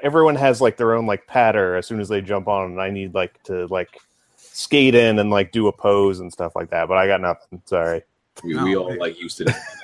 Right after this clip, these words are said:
Speaker 2: by now. Uh, all right, so Smooth should be strolling in here anytime. Let's get right into the topic. So,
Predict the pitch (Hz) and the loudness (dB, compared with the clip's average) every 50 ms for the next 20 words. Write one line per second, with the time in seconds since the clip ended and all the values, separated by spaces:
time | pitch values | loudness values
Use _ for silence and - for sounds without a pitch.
0 | - - - _ _ - - - _ _ _ _ _ _ _ _ _ _ _ _ | -18 -18 -18 _ _ -16 -16 -16 _ _ _ _ _ _ _ _ _ _ _ _
1 | _ _ _ _ _ _ _ _ _ _ - 90 90 90 90 87 90 - - _ | _ _ _ _ _ _ _ _ _ _ -8 -4 -4 -2 -2 -2 -4 -6 -8 _
2 | _ _ _ _ _ _ - - 123 131 120 113 113 113 - - - - - 117 | _ _ _ _ _ _ -2 2 2 4 4 4 2 0 -2 -8 -8 -2 0 2
3 | 110 110 107 104 104 95 - - _ _ _ _ _ _ _ - - - - 110 | 2 2 4 2 0 0 -2 -8 _ _ _ _ _ _ _ -20 -14 -6 -2 -2
4 | 107 104 - - 98 90 90 87 - - - 95 90 87 87 87 80 85 85 87 | -2 -2 -2 -4 -6 -6 -6 -8 -8 -6 -2 -2 -2 -2 -2 -4 -4 -4 -4 -4
5 | 87 87 82 82 85 - 92 90 90 90 92 101 110 - - 117 - 90 90 - | -6 -6 -6 -8 -8 -10 -10 -8 -6 -6 -6 -6 -6 -4 -2 -2 -2 -2 -2 -4
6 | 87 87 87 - 87 85 85 82 80 76 71 69 67 - - 76 73 71 - - | -4 -6 -8 -8 -10 -8 -8 -8 -8 -8 -10 -12 -12 -14 -10 -8 -8 -8 -8 -12
7 | - - _ - - - - 82 82 82 73 - - | -18 -20 _ -16 -16 -12 -6 -6 -4 -4 -6 -8 -12